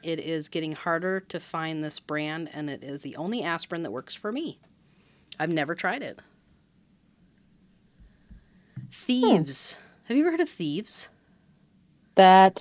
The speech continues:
Speaker 2: I think, is also another kind of oil.
Speaker 1: Essential oil.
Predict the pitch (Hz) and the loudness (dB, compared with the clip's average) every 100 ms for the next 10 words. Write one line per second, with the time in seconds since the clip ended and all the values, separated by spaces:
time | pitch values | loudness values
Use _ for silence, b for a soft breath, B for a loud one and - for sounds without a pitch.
0 | - 196 185 - 185 175 175 160 147 - | -2 2 0 2 2 4 4 4 2 2
1 | 160 151 143 143 143 147 143 135 135 - | 0 2 0 0 -2 0 2 2 0 -6
2 | - _ _ _ _ _ - - 147 131 | -20 _ _ _ _ _ -6 2 6 6
3 | 151 - 147 151 | 2 -4 -6 -8